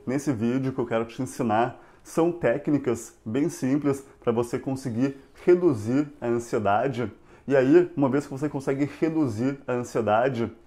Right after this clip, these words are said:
você consegue também focar naquelas coisas que você tem controle, beleza? Então, olha só, a primeira coisa que você pode fazer, que é super simples e prático pra conseguir reduzir a ansiedade, é parar de assistir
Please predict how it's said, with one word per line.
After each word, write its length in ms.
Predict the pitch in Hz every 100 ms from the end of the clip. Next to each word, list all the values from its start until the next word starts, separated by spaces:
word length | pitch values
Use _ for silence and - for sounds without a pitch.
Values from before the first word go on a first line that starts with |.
| - - _
você 200 | 104 113
consegue 400 | 117 117 117 113
também 420 | 131 113 120 120
focar 580 | - 190 180 123 117 131
naquelas 360 | 120 117 117 120
coisas 540 | - 104 107 120 117 - -
que 100 | _
você 380 | 110 113 110 131
tem 420 | - - 117 117 - _
controle, 760 | 131 120 - 101 98 95 90 87 _
beleza? 540 | 95 92 117 123 107 - - - -
Então, 120 | - 156
olha 140 | 180
só, 380 | 180 113 95 - - -
a 80 |
primeira 440 | 123 143 143 175 -
coisa 560 | - 123 135 127 113 107 -
que 80 | -
você 200 | 120 120
pode 240 | 117 120 120
fazer, 520 | 135 107 104 120 113 - -
que 80 | 117
é 20 |
super 320 | 113 143 160
simples 640 | 120 - 143 147 147 147
e 80 | -
prático 720 | 135 110 107 123 - - 120 - - _
pra 100 | 113
conseguir 460 | 120 117 117 123 -
reduzir 500 | 147 139 143 107 120
a 120 | 123
ansiedade, 760 | 127 120 117 95 104 131 117 117 - - _
é 220 | 127 139
parar 640 | 147 - - 175 - 165 147
de 100 | 131
assistir 640 | 135 147 - - 123 123